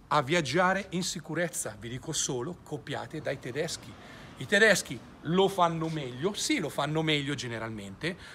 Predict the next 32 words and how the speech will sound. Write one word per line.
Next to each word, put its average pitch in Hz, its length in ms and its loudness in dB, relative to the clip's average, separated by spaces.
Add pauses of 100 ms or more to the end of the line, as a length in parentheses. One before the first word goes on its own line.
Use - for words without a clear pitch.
(100)
Anche 208 320 2
qui 214 340 -6
ci 165 120 -12
sono 190 240 -6
delle 185 180 -4
strade, 175 440 2
delle 170 180 -2
situazioni 175 480 -4
che 170 80 -6
non 170 100 -6
sono 156 200 -6
perfette. - 560 -10 (300)
Sì, 214 580 2 (200)
anche 131 380 -4
qui 180 200 0
ci 277 140 0
sono 220 240 0
delle 160 160 0
situazioni 139 480 -6
che 131 100 -6
non 127 300 -6
sono 131 200 -4
perfette. 127 580 -4 (360)
Ogni 196 380 8
tanto, 196 640 12 (1000)
ma 180 160 12
fondamentalmente 208 920 4
i 196 100 0
tombini 185 380 2
sono 165 220 0
fatti 160 300 0
bene, 151 360 2